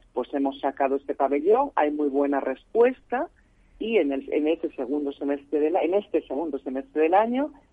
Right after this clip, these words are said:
marcaremos una fecha y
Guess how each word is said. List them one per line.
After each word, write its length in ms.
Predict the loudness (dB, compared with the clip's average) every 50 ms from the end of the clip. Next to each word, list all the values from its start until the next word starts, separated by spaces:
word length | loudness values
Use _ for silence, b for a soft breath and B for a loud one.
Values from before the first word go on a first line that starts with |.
| _ -2
marcaremos 640 | -2 -2 0 -2 -2 -2 0 0 -2 -4 -4 -4
una 200 | -4 -4 -4 -4 -8
fecha 540 | 0 2 2 2 2 -2 -6 -4 -4 -4 -6 -8 _ _ _ _ _ _ _
y 760 | -2 0 0 0 0 -2 -4 -4 -6 -6 -6 -8 -8 -10 -12